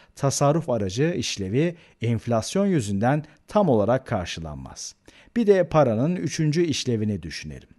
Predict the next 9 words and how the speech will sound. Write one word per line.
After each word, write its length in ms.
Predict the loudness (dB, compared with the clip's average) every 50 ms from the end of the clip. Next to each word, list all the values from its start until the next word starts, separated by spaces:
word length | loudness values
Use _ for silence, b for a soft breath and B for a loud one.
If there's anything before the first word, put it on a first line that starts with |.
| _ _ _ _ _ _ _
Değer 500 | -2 2 4 6 8 8 6 6 4 0
birimi. 300 | -4 -8 -12 -14 -16 -18 -20 _ _ _ _ _ _ _ _ _ -4
Hiperenflasyonun 960 | -4 -2 2 2 2 4 4 2 2 2 2 2 0 2 0 0 0 2 2
olduğu 380 | 2 2 2 0 0 0 -2 -2
bir 60 | -2
yerde 300 | -4 -4 -6 -8 -10 -10
yaşıyorsanız 840 | -10 -8 -8 -8 -6 -6 -6 -6 -8 -10 -10 -6 -4 -4 -4 -2 0
gördüğünüz 440 | 2 2 2 2 2 -2 -4 -6
sayılar 460 | -6 -4 -4 -4 -4 -4 -6 -6 -6